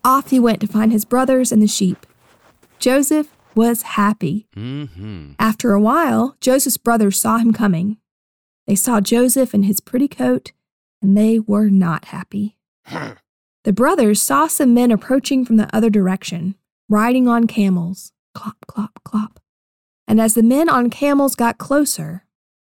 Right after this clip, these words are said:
Speaker 1: Joseph's brothers made a plan for Joseph.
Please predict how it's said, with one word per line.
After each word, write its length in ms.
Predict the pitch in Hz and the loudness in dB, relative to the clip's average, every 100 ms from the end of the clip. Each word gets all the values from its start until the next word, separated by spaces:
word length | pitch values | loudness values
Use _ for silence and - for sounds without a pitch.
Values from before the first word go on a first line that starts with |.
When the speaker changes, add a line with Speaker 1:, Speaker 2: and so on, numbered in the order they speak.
| - | -6
Speaker 1:
Joseph's 480 | 226 214 220 - - | 0 2 2 -4 -4
brothers 520 | 208 202 196 196 - | 0 2 2 2 2
made 200 | - 185 | 0 0
a 20 | |
plan 540 | - - 202 175 156 196 | -4 -2 -2 -2 -4 -4
for 140 | 202 | -2
Joseph. 520 | 180 175 165 170 170 | -2 -4 -4 -8 -12